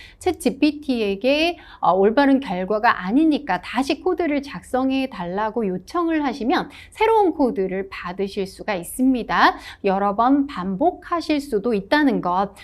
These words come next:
어, 유의를 해주셔야 되겠습니다. 자, 그럼 마지막으로 차트를 한번 작성해 보도록 하겠는데요.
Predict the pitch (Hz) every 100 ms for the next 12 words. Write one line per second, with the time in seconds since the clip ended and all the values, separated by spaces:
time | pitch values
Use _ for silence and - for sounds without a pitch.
0 | - - 170 180 190 202 190 202 320 370
1 | - 294 294 285 214 175 170 170 - 165
2 | 160 170 - _ _ _ _ _ _ _
3 | _ - _ _ - 208 254 294 285 294
4 | 359 427 392 254 247 339 339 403 - 392
5 | 370 311 202 185 302 349 262 214 208 -
6 | - 269 269 269 214 185 185 190 277 269
7 | 294 269 175 220 294